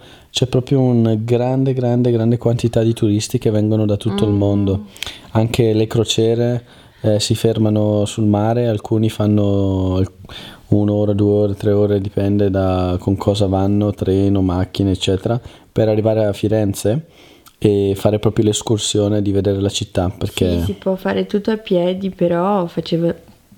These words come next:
Speaker 2: tanto caldo questo weekend. A me piace molto i-, il caldo, il sole, è meglio di la, della pioggia.
Speaker 1: Mhm.
Speaker 2: Eh, abbiamo camminato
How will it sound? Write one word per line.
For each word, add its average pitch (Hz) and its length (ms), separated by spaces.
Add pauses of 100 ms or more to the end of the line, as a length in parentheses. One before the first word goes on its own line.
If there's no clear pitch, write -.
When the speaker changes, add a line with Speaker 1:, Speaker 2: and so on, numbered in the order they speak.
(160)
Speaker 2:
tanto 180 360
caldo 170 680 (360)
questo 170 300
weekend. 185 440 (140)
A 185 100
me 196 200
piace 196 600
molto 180 460
i-, 208 200 (240)
il 175 200
caldo, 175 480
il 170 160
sole, 175 680 (560)
è 208 320
meglio 190 380
di 196 220
la, 185 200
della 180 260
pioggia. 180 720
Speaker 1:
Mhm. 113 320 (960)
Speaker 2:
Eh, 175 760 (500)
abbiamo 196 360
camminato 202 840